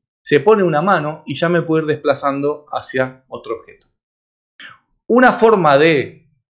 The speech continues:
eh, no hacerlo con la ruleta, con apretando la ruleta del mouse, es con la tecla N. Con la tecla N lo que hago es, el zoom que tengo actualmente, me puedo mover por el documento. Fíjense,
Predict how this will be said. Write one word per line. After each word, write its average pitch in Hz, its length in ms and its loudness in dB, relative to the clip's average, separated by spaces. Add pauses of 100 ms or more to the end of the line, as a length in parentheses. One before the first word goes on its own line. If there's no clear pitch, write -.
(600)
eh, 113 320 -6
no 143 240 2
hacerlo 175 460 2
con 110 160 -4
la 104 140 -2
ruleta, 110 560 -2
con 110 160 -4
apretando 120 440 0
la 107 100 -2
ruleta 143 240 -2
del 190 100 2
mouse, 175 260 2
es 180 100 -12
con 185 140 -6
la 165 140 -2
tecla 170 420 -6
N. 117 340 -10 (380)
Con 135 100 4
la 151 60 4
tecla 214 280 2
N 214 120 -2
lo 185 140 2
que 180 80 2
hago 170 200 4
es, - 220 -4
el 143 160 0
zoom 233 300 0
que 175 100 -2
tengo 180 300 -4
actualmente, 156 800 -4
me 123 100 -4
puedo 156 220 2
mover 135 220 0
por 131 120 0
el 127 80 -6
documento. 107 400 -10
Fíjense, 151 440 -6